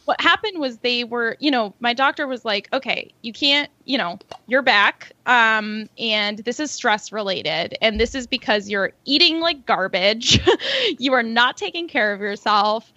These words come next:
you are not drinking enough water, and it's stress, you know, you're, you're inducing these kidney stones because you're so stressed out." And it was so awful and so painful. Um, and I was like, "Gosh, I should, I should really stop." Um,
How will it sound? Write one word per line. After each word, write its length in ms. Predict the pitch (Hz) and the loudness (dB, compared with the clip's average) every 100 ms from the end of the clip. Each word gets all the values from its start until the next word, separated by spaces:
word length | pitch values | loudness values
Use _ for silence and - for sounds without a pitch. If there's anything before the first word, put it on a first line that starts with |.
| - - - | -20 -18 -2
you 160 | 254 | 0
are 100 | 233 | 2
not 280 | 226 240 277 | 4 4 4
drinking 280 | 320 311 330 | -2 -8 -8
enough 240 | 311 320 _ | -8 -8 _
water, 640 | 220 202 202 196 202 196 - | -4 0 0 0 0 -2 0
and 260 | 233 214 214 | 0 0 0
it's 140 | 214 | -4
stress, 540 | - - 240 226 233 - | -8 -2 2 2 0 -4
you 80 | 262 | -2
know, 100 | 220 | 0
you're, 220 | 208 214 - | -2 -6 -4
you're 200 | 226 - | -4 0
inducing 680 | 254 214 185 262 277 294 277 | 0 0 0 -2 0 -2 -2
these 200 | 240 226 | -2 -4
kidney 300 | - 226 214 | 0 0 0
stones 360 | - 208 196 - | 0 0 0 -4
because 320 | 196 226 - | 0 0 2
you're 140 | 202 | -2
so 300 | 95 - 175 | -2 2 2
stressed 420 | 190 - - - - | 2 0 0 0 -2
out." 300 | - - - | -2 -2 -4
And 300 | 220 208 202 | 0 2 4
it 100 | 202 | 2
was 260 | 185 185 - _ _ _ | 4 2 0 _ _ _
so 580 | - - - 262 254 240 | -14 -6 4 6 6 4
awful 320 | - 202 214 | 0 0 -4
and 100 | 208 | -8
so 200 | 202 226 214 | -4 -4 -2
painful. 640 | 220 208 202 196 190 196 - - - _ | -2 -2 -2 0 0 -2 -8 -20 -20 _
Um, 380 | 226 226 208 208 | 2 4 2 -2
and 100 | 226 | 0
I 80 | 220 | 2
was 120 | 214 202 | 0 0
like, 320 | 208 185 - _ _ _ | -2 -2 -10 _ _ _
"Gosh, 340 | - 220 190 - | 2 2 2 -2
I 60 | |
should, 280 | 202 - 208 - | -2 -2 -6 -2
I 80 | 285 | -2
should 180 | 269 233 | 0 0
really 280 | 240 226 | 0 0
stop." 380 | 220 - 185 - - - _ | -4 -4 -2 -4 -14 -20 _
Um, 500 | 254 247 226 220 220 | 4 6 2 -4 -12